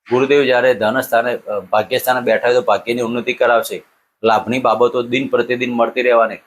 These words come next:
મોટા ભાઈ બહેનો સાથે આ, આ સમયગાળો આપનો સુંદરતા પ્રાપ્ત કરવાની. આ સમય દરમિયાન આકસ્મિક અને શેર સટ્ટા લોટરીમાં લાભ થવાનો. તેના માટે તમારે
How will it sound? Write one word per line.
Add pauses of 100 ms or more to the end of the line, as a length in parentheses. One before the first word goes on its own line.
(300)
મોટા
ભાઈ (240)
બહેનો
સાથે
આ, (220)
આ
સમયગાળો
આપનો
સુંદરતા
પ્રાપ્ત
કરવાની. (480)
આ
સમય
દરમિયાન
આકસ્મિક
અને
શેર
સટ્ટા
લોટરીમાં
લાભ (100)
થવાનો. (460)
તેના
માટે
તમારે